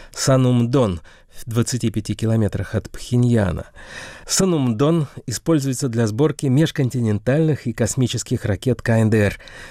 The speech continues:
На снимках, сделанных в феврале, видно, что рядом с объектом припаркованы несколько легковых и грузовых машин, а недалеко стоят железнодорожные вагоны, рядом с которыми находятся два крана.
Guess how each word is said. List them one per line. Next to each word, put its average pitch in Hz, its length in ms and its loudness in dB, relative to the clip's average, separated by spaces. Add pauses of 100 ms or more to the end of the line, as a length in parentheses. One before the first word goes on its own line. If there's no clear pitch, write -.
(120)
На 120 140 4
снимках, 143 500 0
сделанных 117 520 0
в - 40 -14
феврале, 113 580 0
видно, 120 440 0
что - 180 -2
рядом 143 320 4
с - 100 -2
объектом 117 500 0
припаркованы 143 640 2
несколько 135 460 0
легковых 123 520 2
и 120 60 -6
грузовых 113 500 0
машин, 123 400 0 (440)
а 143 120 4
недалеко 143 500 2
стоят 139 440 0
железнодорожные 127 840 0
вагоны, 160 460 2
рядом 117 240 0
с - 80 -6
которыми 117 380 0
находятся 110 500 -2
два 120 200 0
крана. 131 440 2